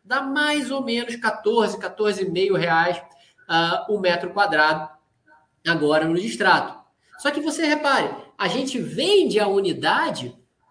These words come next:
a vinte e três, vinte e cinco mil reais o metro quadrado. Então, pra companhia, uma das formas, inclusive, que é positiva pra recuperação de margem, é recuperar a parte do estoque que hoje estava, tá sendo devolvido a quatorze mil reais a unidade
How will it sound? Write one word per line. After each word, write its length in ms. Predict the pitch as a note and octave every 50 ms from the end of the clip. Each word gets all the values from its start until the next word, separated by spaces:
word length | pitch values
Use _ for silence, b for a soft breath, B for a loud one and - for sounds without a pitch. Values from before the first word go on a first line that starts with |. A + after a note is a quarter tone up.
| _ _ _
a 100 | - B3
vinte 220 | G#3+ A#3+ D4+ - -
e 60 | -
três, 340 | - A3 C4 C4+ C#4 G3 E3+
vinte 200 | E3+ C4+ C#4 -
e 20 |
cinco 760 | - - - B3 D4 D4 - - D#3+ C#3 C3 B2+ B2+ - - _ _ _
mil 240 | G3+ F#3 G#3 D4 D#4
reais 480 | B3 B3 D4 C4+ C4 D4 E4+ E4 -
o 40 | A3+
metro 220 | G3+ F3+ E3+ -
quadrado. 500 | - F3 D#3 D3 C#3 C3+ B2+ B2+ - b b b b b b _
Então, 160 | - E4+ F#4
pra 120 | F#4+ G#4 F#4
companhia, 680 | F#4 F4+ F4 - - G#3+ - E3+ A3 D4+ E4+ D#4+ - -
uma 240 | - - G#4 G4
das 160 | E4 C#4+ A3 -
formas, 400 | - G#3 G3 F#3 F3+ F#3 F3 F#3+
inclusive, 460 | F#3+ G3 F#3 D#3+ D#3 F3+ G#3 G3 G3
que 100 | - F#3+
é 20 |
positiva 540 | G3 F#3+ D#4 F4 D#4 C4+ G#3+ - A3+ G3+ F#3
pra 100 | - D#3+
recuperação 520 | D#3+ F3 - - F3 D3+ D3 - - D3+
de 100 | C3 C3
margem, 440 | B2+ B2+ F3+ B3+ D#4 C4+ - - A#2+ - b b b b b b b _
é 60 | - A3
recuperar 600 | A3 D#4 - - F4 - D4 C4 A3+ G3+ A3 B3
a 40 | -
parte 340 | - G#3+ G3 F3+ - - F3
do 80 | E3
estoque 520 | F3 E3 - - F#3 G#3 A#3+ A#3+ - - -
que 100 | G#3 F#3+
hoje 220 | G3 G#3 F#3 F#3
estava, 460 | F3 - - F3 E3+ E3+ D#3+ D3+ D3
tá 180 | - - - E3+
sendo 180 | - F#3+ F#3
devolvido 360 | E3+ E3 D#3+ E3 D3+ D3+ D3 D3
a 40 |
quatorze 560 | - D#3+ D3 - - D#3 E3 E3+ D#3+ C#3 - C3
mil 200 | C3+ C#3 C#3+ C#3
reais 340 | C#3+ D3+ C3+ C3 C3 B2+
a 40 | D3+
unidade 400 | F#3+ B3 C4 A#3+ G#3 B3 C4+ -